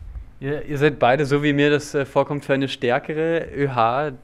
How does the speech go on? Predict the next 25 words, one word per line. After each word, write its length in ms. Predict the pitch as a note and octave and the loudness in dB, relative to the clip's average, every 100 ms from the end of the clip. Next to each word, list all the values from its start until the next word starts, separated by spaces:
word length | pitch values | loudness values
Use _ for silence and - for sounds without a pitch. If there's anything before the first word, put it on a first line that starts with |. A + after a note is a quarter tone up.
| - | -8
Die 80 | C3 | -6
ist 160 | B2+ | -6
natürlich 320 | C#3+ C3 B2+ C3 | -8 -6 -6 -6
auch 80 | |
stärker, 520 | A#2+ - A#2+ A#2+ C3 A#2 | -8 -4 -4 -2 -4 0
wenn, 380 | A#2 A#2 A#2+ A#2+ | 0 0 -2 -2
ähm, 680 | A#2 A#2 A#2 A#2 A#2 A#2+ | -2 -2 -2 -2 -2 -4
sie 180 | A#2+ B2 | -6 -4
mehr 240 | A#2+ A#2+ B2 | -2 -2 -4
Stimmen 440 | - B2 C#3+ D3+ | -4 -4 -4 -6
hat. 200 | D3 D3 | -8 -8
Wie 80 | B2+ | -8
wollt 160 | B2+ | -6
ihr 80 | B2 | -8
es 80 | B2+ | -10
vielleicht 480 | - A#2 B2 A#2+ - - - | -8 -6 -6 -6 -16 -18 -8
machen, 480 | A#2 A2+ A2 A2 G2 | -2 -2 -2 -8 -4
dass, 340 | G#2 G2+ - | -2 -4 -8
äh, 440 | - A#2 A2+ A2+ A2 - - _ | -8 -6 -6 -6 -10 -16 -20 _
ja, 260 | A#2+ G#2+ - | -2 -2 -4
ab 180 | B2+ B2+ | -6 -6
Freitag 720 | - A2 A2 - D3+ D3 D3 - - - | 0 2 2 0 -2 -2 -6 -18 -20 -6
mehr 180 | A#2 A2+ | 0 0
gewählt 320 | A2 G2+ G2+ | 2 0 -2
wird? 180 | G#2+ | -6